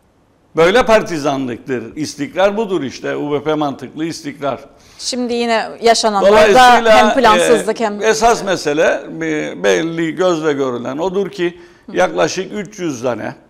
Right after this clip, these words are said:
Speaker 1: geçici öğretmen alınması gerekiyor. Ama belli ki Sayın Başbakan bin kişiye en az söz verdi kurultay hasebiyle. Ve şimdi, e, üç yüzünü atarsınız, atama yaparsınız da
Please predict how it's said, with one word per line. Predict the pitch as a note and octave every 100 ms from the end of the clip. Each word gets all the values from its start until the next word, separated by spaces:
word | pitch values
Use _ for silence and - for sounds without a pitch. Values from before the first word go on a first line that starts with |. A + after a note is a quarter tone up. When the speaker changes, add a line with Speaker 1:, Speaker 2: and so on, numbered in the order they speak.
| -
Speaker 1:
geçici | E3+ E3 D#3 C#3 F3+
öğretmen | E3 D#3 C3 D3 B2+ A#2
alınması | B2+ A#2+ G#2+ G#2 - G#2
gerekiyor. | C#3 D#3+ D#3 E3 F#3 F#3+ - - _
Ama | - F3 D#3 C#3 - - B3+ A#3
belli | G3 F3+ F3
ki | C#3+ D#3+
Sayın | E3 D#3 D3+
Başbakan | D3+ - A#2+ A#2 F3+ - _ -
bin | F3+ G3+ F3+
kişiye | D#3 - B2 A#2
en | C#3
az | C3+ B2
söz | - D#3+ E3+ F3+
verdi | G3 F3 F#3 - _ _ _
kurultay | - C3+ B2 - C3 A#2+ G#2 - -
hasebiyle. | C3 C3+ D3+ C#3+ D#3 E3 F#3 F#3 - _ _
Ve | F3+ F#3 F3+ E3+ - -
şimdi, | - F#3 F3+
e, | F3 D#3+ D3 D3
üç | D#3 D3+
yüzünü | E3+ D3 D3
atarsınız, | D3 C#3+ D3+ C#3 D3+ C#3+ B2+ B2+
atama | C3+ B2 B2 C3
yaparsınız | B2 C3+ B2 C3+ B2+ A#2
da | B2 G2